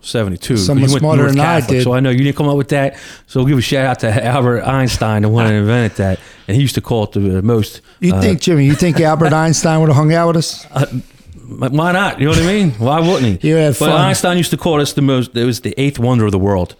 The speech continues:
Speaker 1: That's how powerful compound interest is. And I, I think if officers really start understanding that and they start seeing those accounts double over the years, it gets you more motivated to start stashing more money away because you realize that at the finish line, you're gonna have a big,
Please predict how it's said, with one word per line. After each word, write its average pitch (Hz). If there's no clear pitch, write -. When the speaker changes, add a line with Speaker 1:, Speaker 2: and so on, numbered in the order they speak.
Speaker 1:
That's 120
how 104
powerful 104
compound 92
interest 92
is. 92
And 92
I, -
I -
think 113
if 98
officers 120
really 107
start 101
understanding 98
that 92
and 107
they 107
start 104
seeing 113
those 98
accounts 98
double 101
over 95
the 92
years, 95
it -
gets 135
you 117
more 117
motivated 101
to -
start 98
stashing 107
more 101
money 101
away 98
because 101
you 101
realize 101
that 92
at 107
the -
finish 117
line, 98
you're 101
gonna 104
have 95
a 90
big, 98